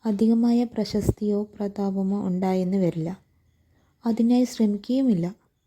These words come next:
അന്യരുമായുള്ള ഇടപെടലുകളിൽ താല്പര്യമായിരിക്കും. എങ്കിലും ചെറിയ കാര്യം കൊണ്ട് പിണങ്ങുകയും അകലുകയും ചെയ്യും. അതുപോലെ തന്നെ ചെറിയ കാര്യം കൊണ്ട്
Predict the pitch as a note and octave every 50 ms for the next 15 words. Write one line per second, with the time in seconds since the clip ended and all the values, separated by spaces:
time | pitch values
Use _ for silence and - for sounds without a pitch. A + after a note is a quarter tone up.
0 | _ _ _ _ _ _ _ _ _ _ _ _ _ A#3 A3+ A#3 A#3+ B3 C4 C4+
1 | C4 C4+ C4 C4 B3+ B3+ B3+ B3+ B3 B3 B3 B3 - G#3 G3+ G3+ G3+ G#3 G3+ G#3
2 | G#3 G#3+ G#3 G#3 G#3 G3+ F#3 F3 E3+ F3+ A3 A3 - _ - G#3+ G3+ G3+ G#3 G3+
3 | - - A3 G#3+ A3+ G#3+ G#3 G3 F#3 F3 F3 E3+ - - _ _ _ _ _ _
4 | _ _ _ _ _ _ _ _ A3 A3+ A3+ A3 G#3+ G3 G3 F3+ F#3+ G3 - -
5 | _ _ _ _ - _ _ _ _ _ _ - - B3+ B3+ B3+ B3+ B3+ C4 C4
6 | C4+ C#4 C#4 C#4 D4 D4 D4 C#4+ - B3 A#3 A3 A3 A3 A3 A3 A3 A3 G#3 G#3
7 | G3+ G#3+ G#3+ - G3 F#3 F#3 F#3 F#3+ G3 G3 F#3+ F3+ F3 F3+ G3+ G3+ - _ _
8 | - - G#3+ G#3 G#3+ G#3 A3 G#3+ G#3+ G3+ G3 G#3 A3 A3 - G#3 F3 E3+ F3+ -
9 | - _ _ _ _ _ _ _ _ _ _ _ _ _ _ _ _ _ _ _
10 | _ A3+ G#3+ G#3 A#3 A3+ A#3+ B3 A#3+ B3 B3 A#3+ B3 A#3 G#3 F#3 F3+ F3+ F3+ F3+
11 | - _ _ _ _ _ _ _ _ - A#3+ A#3+ A#3+ A#3+ B3 B3 C4 C4+ C4+ C4
12 | A#3+ A3 G#3+ A3+ A3 A3 G#3+ G#3 A3